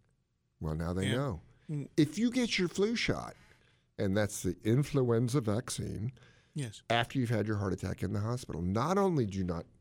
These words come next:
Speaker 1: have a higher, uh, a good chance of getting the flu, but you have a lower chance of having another heart attack. Isn't that
Speaker 2: Why?
Speaker 1: interesting? Why? Because when you're immunized against influenza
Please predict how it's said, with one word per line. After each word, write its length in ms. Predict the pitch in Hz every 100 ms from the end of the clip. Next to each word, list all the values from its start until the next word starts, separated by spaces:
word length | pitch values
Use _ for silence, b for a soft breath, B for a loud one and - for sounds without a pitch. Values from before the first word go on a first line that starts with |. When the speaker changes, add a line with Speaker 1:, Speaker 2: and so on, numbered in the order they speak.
| _ -
Speaker 1:
have 220 | 95 80
a 120 | 80
higher, 380 | - 95 85 80 -
uh, 180 | 82 78 - -
a 100 | 82 - -
good 160 | 107 92
chance 320 | 104 82 -
of 80 | 76
getting 220 | 78 76
the 80 | 76
flu, 260 | - 127
but 220 | 123 95 107
you 60 |
have 120 | 98
a 40 | 82
lower 320 | 87 101 107
chance 340 | - 98 95
of 100 | 95
having 300 | 98 98 92 -
another 560 | 101 104 117 120 135 113
heart 180 | 98 82
attack. 340 | - 139 - b b b b b b b b _ -
Isn't 140 | 131
that 120 | 180 151
Speaker 2:
Why? 60 |
Speaker 1:
interesting? 420 | 117 180 - 196 -
Why? 340 | 82 82 - - B B B B
Because 500 | 117 - 127 110 92
when 420 | 85 92 110 139 165
you're 280 | 160 165 -
immunized 640 | 127 139 117 95 98 -
against 360 | 90 95 101 -
influenza 760 | 95 - 92 101 143 127 57